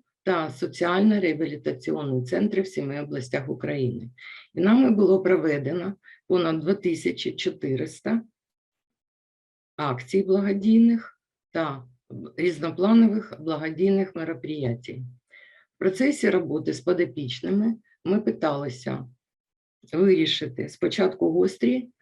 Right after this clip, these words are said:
а потім і поточні проблеми. Але коли ми почали працювати, ми жахнулися, і ми побачили, скільки у нас роботи. Але оскільки у нас було дуже велике бажання допомогти,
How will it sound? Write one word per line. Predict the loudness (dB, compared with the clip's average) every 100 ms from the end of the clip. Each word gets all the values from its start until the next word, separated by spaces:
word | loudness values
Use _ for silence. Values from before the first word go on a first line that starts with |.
| -20 _ -6
а | -2
потім | 2 2 4 2
і | 0
поточні | -2 0 0 -2
проблеми. | -4 -4 -6 -4 -2 0 -2 -6 -16 _ _ -20 -8
Але | 0 2 2
коли | 2 2 4
ми | 4 2 0
почали | -2 -2 -4
працювати, | -4 -6 -6 -4 -2 -4 -6 -10 -10 _ _ _
ми | 0 2 2 0
жахнулися, | -4 -2 -2 -2 -4 -6 -8 -10 -8 -10
і | -8
ми | -2 0 0
побачили, | -2 0 0 0 -4 -4
скільки | -6 -2 -2 0 -2
у |
нас | -2 -6 -8
роботи. | -10 -8 -10 -10 -14 -18 _ -20 -20 -8
Але | 0 2 2 -2 -16 _ -6
оскільки | -4 0 0 2
у | 2
нас | 2 0
було | 2 2
дуже | 2 0 -4
велике | -2 0 0 -2 -8
бажання | -8 -6 -4 -4 -6 -6 -8 -14 _ -8
допомогти, | -6 -4 -4 -4 -2 0 0 -2